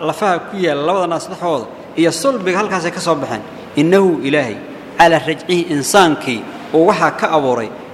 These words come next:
inuu mar labaad soo celiyo, la qaadirun wuu awood. Yawma maalin baa la soo celin insaankii, tublaa la imtixaani oo bannaanka la keenaya asraa'iru sirti.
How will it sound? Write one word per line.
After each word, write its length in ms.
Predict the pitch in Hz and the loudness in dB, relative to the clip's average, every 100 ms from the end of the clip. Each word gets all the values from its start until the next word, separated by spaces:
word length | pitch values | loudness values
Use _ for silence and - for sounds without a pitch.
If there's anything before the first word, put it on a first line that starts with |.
| - | 0
inuu 160 | 190 | 2
mar 200 | 165 196 220 | 4 2 2
labaad 280 | 190 170 | 2 0
soo 200 | - 208 220 | 0 0 2
celiyo, 340 | 170 147 120 - - | 0 -2 -4 -8 -10
la 140 | 143 160 | -2 0
qaadirun 420 | 160 165 175 165 | 4 4 4 4
wuu 80 | 160 | 4
awood. 320 | 135 120 107 90 - - - - - - - - - - - - - - - - - - - - - - 143 | 2 0 -4 -6 -16 -18 -18 -18 -18 -18 -18 -18 -18 -18 -18 -18 -18 -18 -18 -18 -18 -18 -18 -16 -16 -10 2
Yawma 260 | 190 214 | 4 6
maalin 280 | 190 190 202 | 4 2 2
baa 100 | 185 | 2
la 100 | 170 | 2
soo 220 | 165 - 196 | 0 0 0
celin 220 | 165 170 | 0 -2
insaankii, 580 | 156 151 180 135 117 101 - - - - | -2 0 0 0 -6 -10 -10 -16 -16 2
tublaa 440 | 247 208 202 180 170 | 2 4 6 6 4
la 60 | |
imtixaani 540 | 170 160 156 170 202 185 | 0 -4 -4 0 2 2
oo 80 | |
bannaanka 440 | 160 175 202 190 175 | 0 0 0 -2 -4
la 80 | 160 | -6
keenaya 360 | - 196 170 180 | -4 -2 -2 -2
asraa'iru 420 | - 160 165 151 | -2 0 0 -2
sirti. 320 | - 165 - | -2 -4 -4